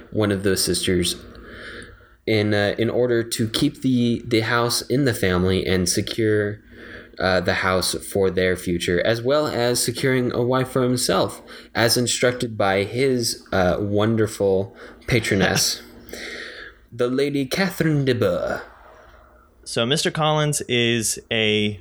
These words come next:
Speaker 2: preacher, and so he doesn't make a big living. He has a patroness who provides for him pretty much everything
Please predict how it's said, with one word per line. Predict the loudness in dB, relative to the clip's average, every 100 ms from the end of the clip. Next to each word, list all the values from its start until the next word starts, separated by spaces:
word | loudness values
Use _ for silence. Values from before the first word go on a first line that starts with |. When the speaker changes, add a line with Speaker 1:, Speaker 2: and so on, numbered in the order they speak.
| -10
Speaker 2:
preacher, | -4 -4 0 -2 -2 -8 -20 _ _ -12
and | -2 0 0 0
so | 0 0 0
he | 0
doesn't | 0 2 -2 -6 -16 -16 -12
make | -2 0 0
a |
big | 0 0 2
living. | 0 2 0
He | 0
has | 0 -2
a | -2
patroness | -2 -2 0 0 0 -2 -8 -6
who | -2 -2
provides | -2 -4 0 0 0 -4
for | -6 -2 -2
him | 0 0 0 -4 -8 -18 -20 _
pretty | -2 0
much | 0 0
everything | -2 -2 -2 -2 -2 0 -4